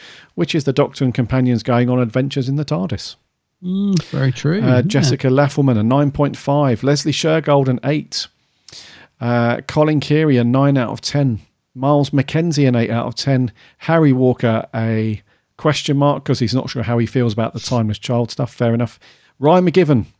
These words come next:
Speaker 1: "How you doing, dude? Uh, difficult one. I did, I did really like it, but didn't like the idea of Time Lords being killed off again." Yeah, I can see that. Uh, Mark Mooney, a seven. Thomas Richard, an eight. Chloe Anderson, a six point five.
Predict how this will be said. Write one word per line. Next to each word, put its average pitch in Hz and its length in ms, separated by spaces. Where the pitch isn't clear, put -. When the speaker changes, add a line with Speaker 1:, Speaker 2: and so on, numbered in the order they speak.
Speaker 1:
"How 135 60
you 135 60
doing, 135 180
dude? 139 260
Uh, 131 280
difficult 143 400
one. 143 300
I 135 140
did, 139 240
I 143 80
did 143 200
really 135 140
like 131 260
it, - 160
but - 140
didn't 131 220
like 123 300
the 127 120
idea 120 300
of 107 100
Time 120 280
Lords 113 200
being 113 200
killed 110 260
off 110 120
again." 120 420
Yeah, 131 180
I 120 40
can 113 160
see 117 180
that. 117 180
Uh, 117 240
Mark 143 320
Mooney, 135 360
a - 60
seven. 139 520
Thomas 151 380
Richard, 135 320
an 110 180
eight. 139 360
Chloe 147 340
Anderson, 120 380
a 113 60
six - 200
point - 260
five. 113 440